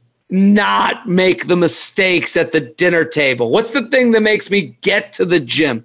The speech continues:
And it's like, maybe that's Pilates for some people. Maybe that's running for some people. Maybe that's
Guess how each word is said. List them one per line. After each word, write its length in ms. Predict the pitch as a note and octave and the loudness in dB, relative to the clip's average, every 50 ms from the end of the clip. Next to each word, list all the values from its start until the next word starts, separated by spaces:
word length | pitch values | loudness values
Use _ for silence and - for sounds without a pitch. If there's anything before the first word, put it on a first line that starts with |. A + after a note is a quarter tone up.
| - - - - - - _ _ - | -14 -20 -20 -20 -20 -20 _ _ -2
And 120 | G3+ A3+ | 0 0
it's 140 | A#3 A#3 A#3 | 0 2 2
like, 300 | A#3+ B3 A#3+ A#3+ A#3+ A#3+ | 2 0 0 0 -4 -4
maybe 400 | F#3 F3+ F#3 G3 A3 A#3+ A#3+ B3 | -4 -2 0 2 2 2 2 2
that's 240 | G#3+ A#3+ A#3 A#3+ A#3 | 2 0 0 -2 -4
Pilates 580 | - F#3 A3 G#3+ G#3 G#3 G#3+ G#3+ G#3 G3+ D#3+ | -2 0 2 2 4 4 2 2 2 0 0
for 100 | - - | 0 -2
some 240 | D#3+ - - D#3 C#3+ A#2+ | -2 0 0 -2 -2 -2
people. 280 | C3+ C3+ A#2 B2 A#2+ | -4 -6 -4 -4 -6
Maybe 260 | A2+ A#2 A#2 C3 C3+ | -4 -2 -2 -2 -2
that's 260 | D#3+ D#3 E3 D#3+ D#3+ C3 | 0 0 0 -2 -2 -2
running 360 | D#3 F3 F#3 G3 G3 F#3 D#3 | -2 0 0 0 0 0 -2
for 100 | - D#3 | -4 -4
some 220 | - - D3 C3 | -4 -2 -2 -4
people. 320 | A#2 B2+ B2 A#2+ B2+ A#2 - - - - - - | -4 -8 -10 -8 -10 -10 -10 -12 -20 -18 -8 -2
Maybe 280 | - G3 A#3 B3 C#4+ | 0 0 2 2 2
that's 260 | C#4 D4 C#4 B3+ C4+ | 2 2 0 0 -2